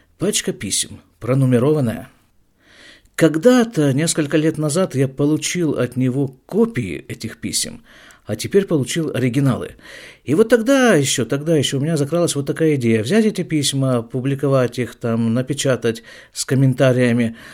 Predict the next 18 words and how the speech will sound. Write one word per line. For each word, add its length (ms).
Но 200
как-то 260
это 160
было 380
довольно 560
трудоемкое 720
занятие, 480
поэтому 420
все 200
это 120
прекратилось. 880
Та 140
серия 340
называлась 600
«Письма 460
новорожденного». 800
Почему 300
новорожденного? 800